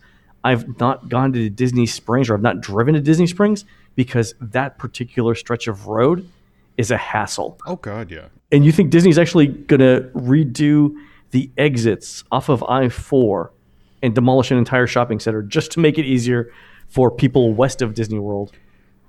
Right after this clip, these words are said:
Speaker 1: to get to Disney Springs? I totally believe it.
Speaker 2: Mm-hmm.
Speaker 1: I can't imagine the amount of money that Disney must be making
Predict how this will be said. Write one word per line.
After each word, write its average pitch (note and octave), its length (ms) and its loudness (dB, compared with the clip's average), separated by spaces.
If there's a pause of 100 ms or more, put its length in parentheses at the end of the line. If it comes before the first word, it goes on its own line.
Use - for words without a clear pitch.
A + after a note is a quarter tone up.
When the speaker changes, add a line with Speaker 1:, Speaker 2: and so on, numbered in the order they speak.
(420)
Speaker 1:
to B2 100 -8
get A2+ 200 -6
to B2 80 -8
Disney G#2+ 260 -6
Springs? - 380 -10
I C3+ 100 -2
totally F3 400 2
believe B2+ 340 2
it. B3 160 2
Speaker 2:
Mm-hmm. C#3+ 320 -10
Speaker 1:
I C3 80 -4
can't B2+ 260 -6
imagine B2+ 420 -2
the B2 100 0
amount A#2 220 0
of G#2 140 -4
money A2+ 220 0
that A2 320 -6
Disney A#2 220 0
must A2 200 -2
be A#2+ 100 -2
making G#2+ 480 -2